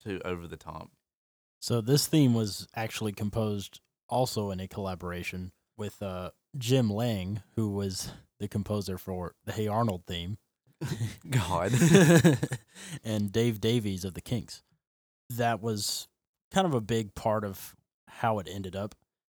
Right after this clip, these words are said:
Speaker 2: And also, John Carpenter originally wanted to use Enter Sandman by Metallica for this movie. Unfortunately, he couldn't secure the rights, so he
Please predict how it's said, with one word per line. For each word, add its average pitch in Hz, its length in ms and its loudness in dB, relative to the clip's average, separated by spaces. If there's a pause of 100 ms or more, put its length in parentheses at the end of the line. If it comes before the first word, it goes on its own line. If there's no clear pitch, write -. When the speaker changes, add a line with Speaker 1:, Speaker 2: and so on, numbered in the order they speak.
(140)
Speaker 2:
And 120 100 -2
also, 127 540 4 (420)
John 131 200 4
Carpenter 120 560 2
originally 117 580 0
wanted 107 300 0
to 101 60 -6
use 98 440 -4 (100)
Enter 110 220 -4
Sandman 113 680 -2 (140)
by 104 220 -2
Metallica 104 680 -6 (160)
for 113 100 -6
this 95 180 -8
movie. 104 400 -4 (220)
Unfortunately, 143 560 2
he 123 120 2
couldn't 131 280 0
secure 123 340 -2
the 107 120 -2
rights, 107 340 -2
so 104 160 -2
he 104 180 -4